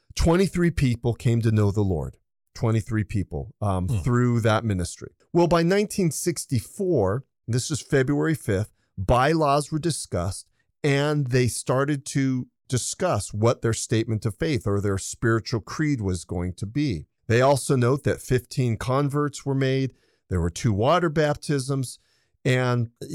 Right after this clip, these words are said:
Speaker 1: you get the sense of problems starting to creep in by nineteen sixty-four because Missus Nelson resigns from the board.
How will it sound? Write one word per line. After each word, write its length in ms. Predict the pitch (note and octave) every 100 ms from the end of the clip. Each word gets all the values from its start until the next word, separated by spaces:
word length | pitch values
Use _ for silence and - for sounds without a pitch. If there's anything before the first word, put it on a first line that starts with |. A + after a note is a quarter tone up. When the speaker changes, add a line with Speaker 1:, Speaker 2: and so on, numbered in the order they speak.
| C#3 D#3+
Speaker 1:
you 200 | C#3 B2+
get 240 | D#3 D3+
the 80 | C#3
sense 500 | - - D3 B2 -
of 180 | G2+ -
problems 580 | - C#3 A#2+ G2+ F#2+ -
starting 400 | - G#2 F#2+ F#2
to 80 | F#2+
creep 380 | - A#2+ G2
in 180 | A#2+ G#2
by 140 | F#2 F#2
nineteen 440 | F#2 F#2 - F#2
sixty-four 840 | - F#2+ - - G#2 - E3+ G#2 -
because 400 | C#3 A#2 C3+ G#2+
Missus 400 | A2+ F3 - C#3+
Nelson 480 | A2+ G2 F#2 - G2+
resigns 580 | G2 F#2 G2+ G2 F#2+ F#2
from 260 | - F#2+ E2+
the 100 | E2+
board. 500 | F2 E2 D2 C2+